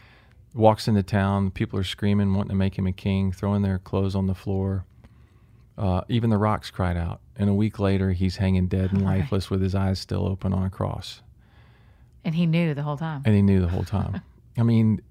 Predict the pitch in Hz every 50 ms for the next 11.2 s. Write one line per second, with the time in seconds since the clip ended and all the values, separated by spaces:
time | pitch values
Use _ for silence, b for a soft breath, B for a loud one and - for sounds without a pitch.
0 | - _ - - 113 - 107 107 113 - - - _ - 104 92 - - - 117
1 | 117 117 113 107 101 - - - - 98 95 98 104 110 113 110 104 92 90 95
2 | 104 123 131 123 101 87 87 90 - - - - - - 110 101 98 98 98 98
3 | - - - - - _ _ - - - - 123 113 104 104 98 - - _ -
4 | b b b b b b b - 120 - - 135 131 123 113 127 131 123 98 -
5 | - - 127 123 127 123 120 113 101 95 92 90 90 92 - 101 98 95 - 98
6 | 95 92 - - _ - - - 120 110 107 104 - - 104 101 95 - 107 98
7 | 90 98 101 104 107 107 101 98 92 - - - - - _ - - - _ -
8 | _ _ _ - - - - - 113 113 113 98 98 104 110 113 110 107 101 104
9 | 101 98 - 110 95 92 90 90 87 90 92 - - - - b b b b b
10 | b b - - - 101 98 104 107 104 - - 98 95 90 90 87 - - 87
11 | 101 104 98